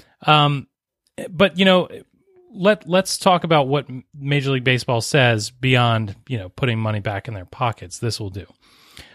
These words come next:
Uh, they say that it'll make the minor leagues more efficient.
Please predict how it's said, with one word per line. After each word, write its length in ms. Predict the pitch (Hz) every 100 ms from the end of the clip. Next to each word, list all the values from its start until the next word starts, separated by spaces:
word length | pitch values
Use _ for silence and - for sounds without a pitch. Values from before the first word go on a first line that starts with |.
| -
Uh, 320 | 143 139 135
they 180 | 135 160
say 200 | 180 160
that 80 |
it'll 160 | 147 123
make 320 | 127 156 165
the 80 | 151
minor 300 | 139 131 131
leagues 400 | 123 120 110 - _ _ -
more 360 | 117 131 135
efficient. 800 | 117 - - 123 - 90 98 -